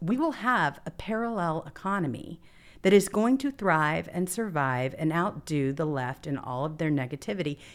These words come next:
in about, mm, a couple of years, I would say, would be able to comp-, accomplish this if we stay the course. And we must. We absolutely must.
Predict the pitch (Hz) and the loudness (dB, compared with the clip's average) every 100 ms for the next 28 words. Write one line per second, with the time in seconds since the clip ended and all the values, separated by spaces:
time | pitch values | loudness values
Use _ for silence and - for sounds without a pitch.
0 | - - 185 170 165 165 156 139 - - | -10 2 4 4 4 4 4 2 -8 -4
1 | 202 175 135 160 - 196 214 202 175 147 | 0 2 2 -2 -10 -10 -6 -6 -2 -4
2 | - - - - 127 127 - 127 131 127 | -4 -10 -12 -10 -8 -8 -8 -8 -6 -4
3 | 131 131 127 123 - 123 - - - 123 | -2 -4 -4 -8 -4 -4 -6 -10 -2 -2
4 | 117 127 - 131 127 - - - - - | -2 -6 -6 -4 -4 -8 -16 -20 -6 2
5 | 202 208 - - - 208 208 - 151 127 | 2 2 -8 -10 -2 -2 -2 -2 -2 0
6 | 127 135 - 143 139 - 127 - - 226 | -4 -8 -4 -2 -2 -2 -6 -6 -2 2
7 | 220 233 240 247 - - - - - 185 | 4 6 6 4 0 -14 -20 -20 -8 -6
8 | 202 - 208 220 - 175 160 - 139 135 | -6 2 4 4 2 -4 -4 -4 -4 -4
9 | - - - | -6 -14 -20